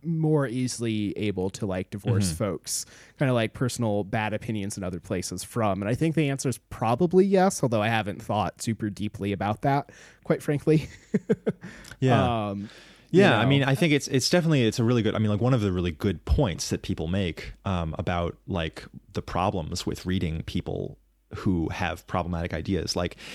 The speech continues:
Speaker 2: is that, um, look, if they have this blind spot that we care deeply about, like, what does that say about their philosophy?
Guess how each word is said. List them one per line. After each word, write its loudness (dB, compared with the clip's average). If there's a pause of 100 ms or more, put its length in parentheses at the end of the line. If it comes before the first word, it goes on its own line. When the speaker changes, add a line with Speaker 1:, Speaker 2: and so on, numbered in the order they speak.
(120)
Speaker 2:
is 2
that, 2 (100)
um, 0 (300)
look, 2
if 0
they 2
have 0
this 0
blind 2
spot -4
that -2
we -4
care -4
deeply -2
about, -6 (420)
like, -2 (280)
what -2
does 2
that 2
say 2
about -2
their 0
philosophy? -2